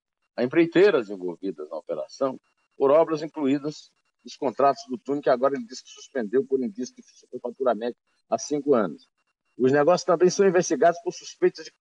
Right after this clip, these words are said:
cartel, admitido no ano passado pela Odebrecht, o Ministério Público Paulista, né? Os dados da Prefeitura obtidos pela reportagem do Estadão mostram que os valores foram repassados pela gestão petista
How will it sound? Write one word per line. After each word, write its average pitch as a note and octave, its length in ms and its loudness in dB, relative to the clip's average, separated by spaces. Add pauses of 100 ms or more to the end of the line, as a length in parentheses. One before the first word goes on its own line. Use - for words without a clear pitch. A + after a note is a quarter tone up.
(220)
cartel, D#3 640 0 (560)
admitido B2 520 -8
no C3 80 -4
ano C3 120 -4
passado B2+ 300 -2
pela C#3+ 200 2
Odebrecht, C#3+ 640 2
o A#2 60 -6
Ministério A#2 460 -4
Público - 300 -16
Paulista, F2 480 -4
né? F2+ 100 -20 (680)
Os C3 160 0
dados D#3 340 4
da D3+ 100 0
Prefeitura C3+ 540 -6
obtidos G2+ 440 -12
pela G2 200 -8
reportagem E2+ 500 -12
do - 40 -20
Estadão B2 380 -6
mostram C#3+ 320 -2
que - 80 -18
os C#3 60 -16
valores B2+ 320 -2
foram C3+ 160 -10
repassados A#2+ 520 -6
pela B2+ 220 -4
gestão A#2 320 -8
petista A#2 560 -12